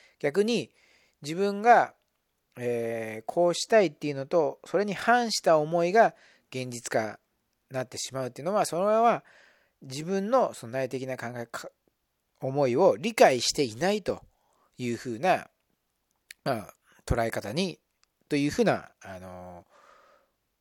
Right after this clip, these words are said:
ー、表現でですね、お伝えできるかとし-、こと思うんですけども、だ-、いかに、えー、ポイントとしては、でもそうは言っても、意識とその内的な部分、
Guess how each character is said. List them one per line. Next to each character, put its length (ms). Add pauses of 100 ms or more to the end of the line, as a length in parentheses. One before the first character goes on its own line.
(500)
ー、 180
表 180
現 100
で 20
で 140
す 120
ね、 280
お 80
伝 240
え 20
で 100
き 60
る 60
か 100
と 80
し-、 180 (280)
こ 140
と 80
思 200
う 40
ん 100
で 60
す 80
け 80
ど 80
も、 280 (200)
だ-、 100
い 140
か 200
に、 320 (880)
え 420
ー、 1120 (280)
ポ 180
イ 60
ン 40
ト 100
と 100
し 100
て 80
は、 360 (200)
で 60
も 80
そ 140
う 20
は 100
言 80
っ 40
て 140
も、 300 (760)
意 80
識 280
と 380 (500)
そ 120
の 260
内 180
的 200
な 140
部 140
分、 200